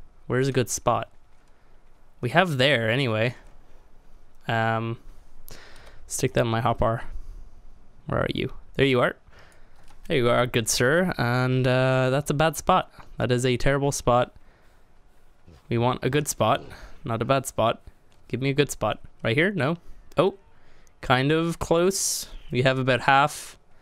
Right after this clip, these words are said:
placeable area. Mm, come on. <laughs> This is ridiculous. Give me, like, a decent area.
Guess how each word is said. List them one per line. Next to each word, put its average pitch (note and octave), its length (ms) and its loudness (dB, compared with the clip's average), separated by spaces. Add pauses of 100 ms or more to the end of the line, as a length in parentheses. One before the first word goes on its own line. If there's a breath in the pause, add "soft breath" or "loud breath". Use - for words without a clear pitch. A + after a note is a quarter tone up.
(520 soft breath)
placeable C#3 480 4
area. D3+ 400 2 (2250 loud breath)
Mm, B2 760 0 (340 loud breath)
come B2 220 -2
on. A#2+ 640 4 (460 loud breath)
<laughs> - 340 0 (800 loud breath)
This F3 140 2
is F3+ 160 4
ridiculous. F3+ 800 2
Give E3 180 2
me, G3 140 2
like, F#3+ 180 0
a D#3+ 60 4
decent D#3 340 0
area. C3 540 2